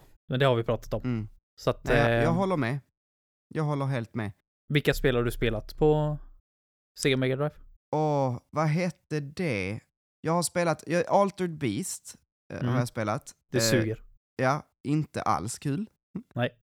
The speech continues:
Speaker 2: Eh, sen har jag spelat ett spel som heter, nej, Earthworm Jim har jag spelat.
Speaker 1: Mm,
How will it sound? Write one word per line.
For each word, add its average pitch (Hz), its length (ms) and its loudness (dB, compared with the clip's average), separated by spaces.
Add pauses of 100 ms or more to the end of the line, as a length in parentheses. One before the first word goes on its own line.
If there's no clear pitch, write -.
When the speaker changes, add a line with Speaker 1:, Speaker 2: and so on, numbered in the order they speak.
(140)
Speaker 2:
Eh, 139 240 -2
sen 175 200 -2
har 175 80 0
jag 170 100 -2
spelat 175 480 -4
ett 147 260 -6
spel 113 520 -4 (100)
som 120 260 -6
heter, 107 880 -4 (420)
nej, 190 140 4
Earthworm 190 680 0
Jim 226 280 0
har 214 120 0
jag 208 100 -2
spelat. 202 460 -4 (380)
Speaker 1:
Mm, 123 80 2